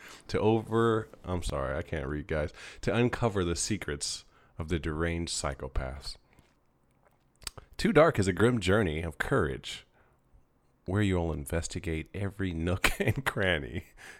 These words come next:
to expose sinister <laughs> secrets. So when you went and <coughs> saw my mom, were there any nooks and crannies that got exposed?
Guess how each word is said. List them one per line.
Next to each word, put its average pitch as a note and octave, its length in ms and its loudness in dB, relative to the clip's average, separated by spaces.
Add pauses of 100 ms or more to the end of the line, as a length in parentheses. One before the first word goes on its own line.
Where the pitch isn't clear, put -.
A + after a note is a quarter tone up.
(140)
to - 140 -6
expose G2 680 0
sinister F#2+ 720 -2
<laughs> - 0 -
secrets. - 880 -2 (640)
So G#2+ 180 4
when G2 160 4
you A2 80 2
went A#2 180 0
and G2 220 2 (280)
<coughs> - 200 0
saw - 240 4
my E2 140 2
mom, D#2 480 0 (1300)
were E2 140 0
there D#2+ 140 0
any E2 180 0
nooks E2 400 0
and D2 140 -2
crannies D2+ 500 -2
that - 460 -2
got D#2 180 2
exposed? D#2 800 0